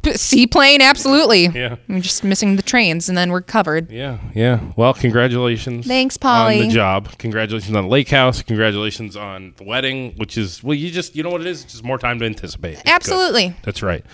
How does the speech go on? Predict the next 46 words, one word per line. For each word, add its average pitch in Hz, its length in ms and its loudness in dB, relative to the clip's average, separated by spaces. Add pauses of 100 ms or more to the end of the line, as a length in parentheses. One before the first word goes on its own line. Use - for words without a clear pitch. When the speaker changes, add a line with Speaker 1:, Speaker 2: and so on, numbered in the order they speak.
(140)
Speaker 2:
Tell 117 120 0
Joey 117 260 2
I 107 40 2
said 104 180 -2
hello. 110 480 2 (200)
Speaker 1:
I 185 120 2
will. 165 380 2
Speaker 2:
Thank 117 220 -2
you 107 60 -4
for 117 80 -4
quoting 113 380 2
me 113 80 4
on 104 100 2
those 101 200 2
pallet 113 420 0
prices 123 580 0 (240)
Speaker 1:
<laughs> - 220 -12
Speaker 2:
to, 110 380 2
<laughs> 131 580 0
to 156 140 -6
a 143 60 -8
couple 127 280 -6
of 117 80 -10
different 120 260 -4
locations 120 400 0
where 120 100 4
we 104 80 6
have 107 100 4
to - 80 -2
send 107 340 2
a - 60 0
Speaker 1:
I 190 180 6
Speaker 2:
lot 110 140 6
Speaker 1:
love 175 80 6
Speaker 2:
of 175 80 0
Speaker 1:
it. - 20 4
Speaker 2:
pallets. 196 420 2
I - 40 -6
appreciate 107 500 -2
that. 127 360 -4
Speaker 1:
Good 233 160 4
luck 285 200 6
with 330 120 2
the 220 80 2
Speaker 2:
Um, 202 80 0
Speaker 1:
bills. 202 540 4